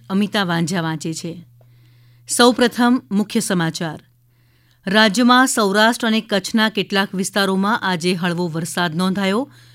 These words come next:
બીજી તરફ રાજ્યમાં મહત્તમ તાપમાનમાં થોડો વધારો થવાની સંભાવના. દેશમાં યોજાઈ રહેલી લોકસભાની ચૂંટણીના પહેલા ચાર તબક્કામાં પિસ્તાલીસ કરોડ દસ લાખથી વધુ મતદારોએ મતદાન કર્યું.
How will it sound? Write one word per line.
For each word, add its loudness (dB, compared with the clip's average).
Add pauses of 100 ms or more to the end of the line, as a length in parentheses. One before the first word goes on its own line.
(140)
બીજી 0
તરફ 0
રાજ્યમાં 0 (300)
મહત્તમ 2
તાપમાનમાં 0
થોડો -2 (140)
વધારો -4
થવાની -2
સંભાવના. -4 (1200)
દેશમાં 4
યોજાઈ 2
રહેલી 0 (480)
લોકસભાની 2
ચૂંટણીના 0
પહેલા 0
ચાર 4
તબક્કામાં -2 (400)
પિસ્તાલીસ 2
કરોડ 0
દસ -2
લાખથી 0
વધુ -2
મતદારોએ -2
મતદાન -2
કર્યું. -4